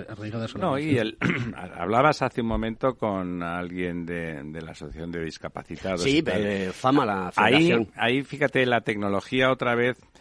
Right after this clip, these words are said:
Speaker 2: hemos de creer más en la tecnología. Creer es una, una expresión que aplicado a la ciencia y la tecnología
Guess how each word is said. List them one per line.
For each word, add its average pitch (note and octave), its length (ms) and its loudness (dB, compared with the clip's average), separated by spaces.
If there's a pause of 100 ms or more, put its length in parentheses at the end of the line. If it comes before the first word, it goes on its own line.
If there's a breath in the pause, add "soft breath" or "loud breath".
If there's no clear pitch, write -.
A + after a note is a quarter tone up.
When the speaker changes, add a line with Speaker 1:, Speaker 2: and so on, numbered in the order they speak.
(720 soft breath)
Speaker 2:
hemos D3+ 320 2
de D3 180 6
creer A#2 380 6
más A2+ 300 4
en A#2 100 0
la G#2+ 100 0
tecnología. F#2 520 -2
Creer A2 280 2
es B2+ 120 -2
una, G#2 460 0
una G2+ 260 -2
expresión G2+ 540 -4
que G#2+ 80 -4
aplicado G2+ 400 -4
a G2+ 40 0
la F#2 140 -4
ciencia G2+ 300 -6
y G2 40 -4
la F#2+ 100 -4
tecnología F#2 720 -6